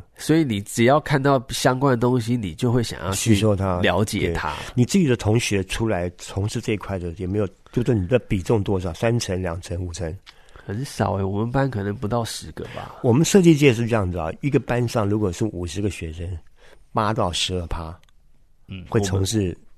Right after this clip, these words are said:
Speaker 2: 就是设计。当然它可能会跨域，但就说如果完成那种很纯粹的设计来看，大概是八到十二。后来我访问了蛮多的表演艺术工作者老师，他们说大概差不多。
Speaker 1: 对。
Speaker 2: 就是十个人大概只有，嗯，一点二个人。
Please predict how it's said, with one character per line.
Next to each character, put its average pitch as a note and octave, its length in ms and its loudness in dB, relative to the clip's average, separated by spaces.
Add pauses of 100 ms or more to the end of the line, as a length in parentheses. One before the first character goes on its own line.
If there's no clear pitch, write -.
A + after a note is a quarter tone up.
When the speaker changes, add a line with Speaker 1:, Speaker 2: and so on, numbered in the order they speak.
(160)
Speaker 2:
就 A2+ 100 0
是 F#2 80 -2
设 G2 260 -2
计。 E2+ 200 -8 (220)
当 D3 120 0
然 C3+ 60 2
它 C#3 80 -2
可 A2 100 -4
能 G2 100 -2
会 G#2+ 100 0
跨 G2 260 -8
域， G2 180 -6
但 A#2+ 160 0 (160)
就 C#3 120 -2
说 B2+ 120 2
如 A#2 160 2
果 A#2+ 120 8
完 G2+ 200 2
成 A2 180 -2
那 G#2 60 -2
种 F#2+ 220 -4
很 F2+ 140 -4
纯 G#2 240 -4
粹 A#2 120 -4
的 G#2 80 -4
设 G#2+ 220 -4
计 G2+ 100 -6
来 F2 140 -6
看， F2 240 -10 (320)
大 A2+ 80 -8
概 G2 100 -4
是 F2 140 -8
八 F#2+ 140 0
到 F#2+ 140 -4
十 - 220 -6
二。 G2+ 80 -2 (400)
后 A3+ 140 2
来 G3+ 80 6
我 D#3 120 6
访 G2+ 200 0
问 G#2+ 80 2
了 A#2 60 4
蛮 G2 280 0
多 A2 160 4
的 G#2 60 2
表 F#2 220 0
演 F#2 100 0
艺 F2+ 40 -2
术 F2+ 120 -4
工 F#2 180 -2
作 F2+ 100 -2
者 F2 120 -4
老 D#2+ 240 -4
师， - 220 -2
他 F#2 140 -4
们 G2+ 120 0
说 G#2 100 -4
大 G2 140 -4
概 F2+ 100 -6
差 F2 160 -6
不 E2 140 -6
多。 D#2+ 340 -12
Speaker 1:
对。 F2+ 180 -10 (160)
Speaker 2:
就 D#3 100 2
是 D3+ 200 6 (100)
十 - 300 2
个 D#3 100 6
人 G#2+ 140 4
大 A2 80 2
概 G2 100 0
只 F#2+ 180 -4
有， F2 120 -2 (300)
嗯， E2+ 300 -8
一 A#2 80 -2
点 F2 260 -4
二 G#2+ 120 0
个 E2+ 120 -6
人。 D#2 180 -12